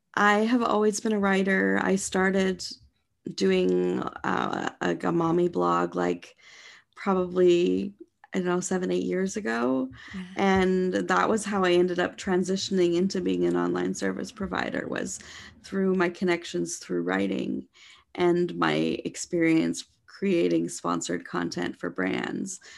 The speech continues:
Speaker 1: And then I was like, "Hey, I actually know how to speak to these people. Your, your corporate blog is a little bit empty. Maybe we want to address that too at the same time." And so it ended up becoming a funnel for my online service business. And then,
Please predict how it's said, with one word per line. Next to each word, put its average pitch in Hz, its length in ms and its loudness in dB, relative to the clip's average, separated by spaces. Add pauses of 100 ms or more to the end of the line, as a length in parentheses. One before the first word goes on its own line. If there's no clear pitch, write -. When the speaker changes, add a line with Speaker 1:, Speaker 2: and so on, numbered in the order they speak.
(160)
Speaker 1:
And 175 140 2
then 165 100 4
I 165 80 4
was 160 200 0
like, 151 200 0
"Hey, 208 260 2
I 175 160 2
actually 180 520 0
know 180 200 2
how 180 120 0
to 175 80 -6
speak - 280 -6
to - 80 -8
these 202 220 -6
people. 190 520 -4 (640)
Your, 180 300 2 (200)
your 190 180 -4
corporate 190 420 0
blog 165 400 2 (180)
is 95 200 -2
a 95 40 -2
little 90 260 -2
bit - 200 -4
empty. 95 420 -4
Maybe 95 300 -2
we 95 160 -2
want 95 220 -2
to 92 80 0
address 95 380 -4
that - 220 -8
too 226 200 -2
at 202 100 -4
the 185 80 -12
same 190 220 -6
time." 208 480 -4 (520)
And 190 160 0
so 190 240 2
it 185 120 2
ended 190 300 0
up 180 120 -4 (120)
becoming 190 500 -2
a 180 60 -6
funnel 180 440 -4
for 185 180 -4
my - 360 -4
online 180 380 -4
service 196 360 -8
business. 185 600 -8 (540)
And 180 220 2
then, 165 520 0